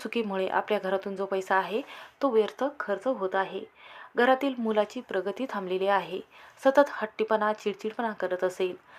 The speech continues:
म्हणून हा उपाय जो आहे, हा आपल्या जीवनातील दुःख, दारिद्र्य, आर्थिक समस्या दूर होण्यासाठी हा करायचा आहे.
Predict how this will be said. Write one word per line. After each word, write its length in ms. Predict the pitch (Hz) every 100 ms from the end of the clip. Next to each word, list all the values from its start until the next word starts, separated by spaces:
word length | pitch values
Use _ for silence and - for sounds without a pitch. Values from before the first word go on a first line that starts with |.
| - -
म्हणून 240 | 247 269 247
हा 180 | 233 - -
उपाय 320 | 202 - 214
जो 100 | 214
आहे, 320 | 190 180 202 240 - - -
हा 220 | - 226 -
आपल्या 300 | - - 214 208
जीवनातील 640 | 180 190 247 247 180 190 - - - _ _ -
दुःख, 360 | 214 220 - 220 233 -
दारिद्र्य, 500 | 202 202 196 196 220 233 -
आर्थिक 280 | 220 247 -
समस्या 540 | 220 202 - 214 214
दूर 300 | 185 185 240
होण्यासाठी 540 | 214 202 190 - 190
हा 140 | 254 202
करायचा 380 | - 180 180 180
आहे. 240 | 170